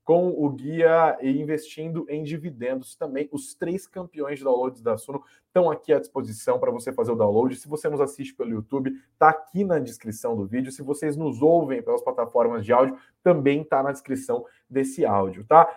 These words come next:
E deixa eu dar uma olhada na enquete. Quero saber as opiniões de vocês aqui.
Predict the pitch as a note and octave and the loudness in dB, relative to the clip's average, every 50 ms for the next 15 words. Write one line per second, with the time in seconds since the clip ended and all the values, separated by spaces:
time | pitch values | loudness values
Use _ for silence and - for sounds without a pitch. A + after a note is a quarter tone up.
0 | - _ - G#3+ F3+ G#3 B3+ B3+ C4 A3+ G#3 G3+ F#3 E3+ E3 F3 F#3 F#3+ G3+ G#3 | -12 _ 0 4 6 6 6 8 8 6 6 6 8 8 10 10 8 6 4 2
1 | A3+ B3+ A#3+ - G3+ F3 F3 F3 - - _ F3 E3+ F#3 F#3+ - G#3+ E3+ D3+ D3 | 2 0 4 4 6 6 6 4 -2 0 _ 4 4 4 4 4 4 4 6 6
2 | D#3 F#3 - - - D3+ F3 F3 F3+ G3+ G#3 - F#3 E3 D#3+ D#3 D#3 D#3+ F3+ F#3+ | 4 4 4 2 2 2 2 4 4 0 0 0 -6 -6 0 2 2 2 2 0
3 | D#3+ F3 G3 E3+ F3+ E3 - - - D#3+ D#3+ D#3+ D3 C3+ B2 D#3 - - F#3+ G#3 | -2 -6 -6 -4 -4 -4 -6 -2 -2 0 0 2 2 2 0 0 0 0 0 0
4 | G#3 G#3+ - | 0 0 -6